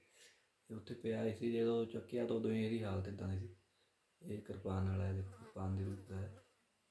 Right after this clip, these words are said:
ਤਲਵਾਰਾਂ ਨੂੰ। ਇਹ ਛੋਟਾ, ਇੱਕ ਤੁਹਾਨੂੰ ਹੋਰ ਦਿਖਾਉਂਦੇ ਹਾਂ, ਇਹਦੇ ਚੋਂ ਬੜੇ ਖੰਭਾਂ ਦੇ ਵਿੱਚ ਆਉਂਦਾ ਹੈ, ਉਹਨੂੰ ਕਹਿੰਦੇ ਆ ਤ੍ਰਿਸ਼ੂਲ।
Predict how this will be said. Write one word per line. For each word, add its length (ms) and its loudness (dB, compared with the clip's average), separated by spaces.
ਤਲਵਾਰਾਂ 500 -2
ਨੂੰ। 180 -6
ਇਹ 80 -8
ਛੋਟਾ, 540 -4
ਇੱਕ 140 -6
ਤੁਹਾਨੂੰ 260 4
ਹੋਰ 200 4
ਦਿਖਾਉਂਦੇ 400 4
ਹਾਂ, 100 2
ਇਹਦੇ 140 0
ਚੋਂ 340 4
ਬੜੇ 480 2
ਖੰਭਾਂ 360 2
ਦੇ 80 6
ਵਿੱਚ 260 2
ਆਉਂਦਾ 200 0
ਹੈ, 200 -4
ਉਹਨੂੰ 240 -4
ਕਹਿੰਦੇ 240 0
ਆ 20 2
ਤ੍ਰਿਸ਼ੂਲ। 840 -2